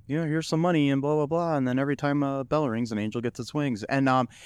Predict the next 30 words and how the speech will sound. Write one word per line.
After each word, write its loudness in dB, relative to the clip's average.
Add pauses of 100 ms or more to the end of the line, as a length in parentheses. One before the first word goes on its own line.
(140)
anyways, 4
the, 4
uh, 4
<laughs> -6
I -2
don't 4
know. 4
It, 0
it, 0
and -6
then 4
all 4
of 0
a -2
sudden, 0 (580)
the 4
bad 8
guy, 4 (640)
um, -4 (100)
Doctor 2
Almodovar 2
or 0
whatever -2
his -4
name -2
is, -6 (320)
um, 4 (720)
<laughs> -4
comes 4
up 4